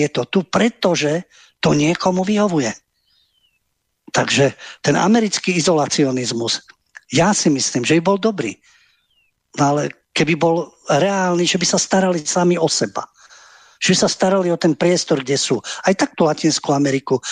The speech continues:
Monroeova doktrina a tak ďalej, to tam dusia, majú pod kontrolou, rozoštvávajú a tak ďalej. Kanadu majú ako poslušného mopslika, vlastne celý ten anglosaský svet, Británia, Nový Zéland, Austrália a tak ďalej. Tak nech sa starajú o tento svoj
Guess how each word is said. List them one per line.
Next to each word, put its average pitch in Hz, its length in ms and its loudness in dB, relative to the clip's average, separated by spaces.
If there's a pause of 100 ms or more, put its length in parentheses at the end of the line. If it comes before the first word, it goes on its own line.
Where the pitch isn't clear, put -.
(320)
Monroeova 139 480 2
doktrina 131 480 0
a 139 80 2
tak 120 240 -2
ďalej, 127 240 2
to 147 80 0
tam 131 160 0
dusia, 123 480 2 (320)
majú 139 160 4
pod - 240 -2
kontrolou, 123 560 0
rozoštvávajú 127 800 0
a 131 80 0
tak 117 160 0
ďalej. 120 320 0 (240)
Kanadu 139 400 2
majú 135 240 0
ako - 160 0
poslušného 131 560 0
mopslika, 127 640 0 (240)
vlastne 143 320 2
celý 143 160 2
ten 135 160 0
anglosaský 139 640 0
svet, 135 320 0 (320)
Británia, 127 640 2
Nový 143 240 2
Zéland, 127 400 0
Austrália 135 640 2
a 170 80 0
tak 143 240 0
ďalej. 147 160 2
Tak 190 80 0
nech 233 160 2
sa - 160 -2
starajú 202 400 2
o - 80 -10
tento 151 240 -4
svoj 135 320 -2